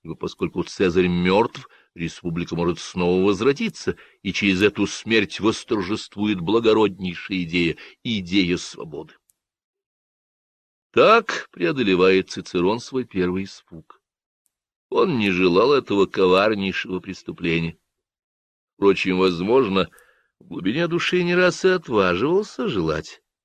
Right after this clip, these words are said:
Хотя Брут, вырывая окровавленный кинжал из груди Цезаря,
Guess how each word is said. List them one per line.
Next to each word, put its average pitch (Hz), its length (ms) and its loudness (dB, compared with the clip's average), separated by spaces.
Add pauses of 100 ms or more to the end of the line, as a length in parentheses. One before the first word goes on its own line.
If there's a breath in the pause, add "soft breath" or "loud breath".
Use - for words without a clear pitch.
(1000)
Хотя 80 300 0
Брут, 95 640 0 (560)
вырывая 90 540 2
окровавленный 98 640 2
кинжал 90 520 2
из 92 80 0
груди 87 360 0
Цезаря, 101 720 2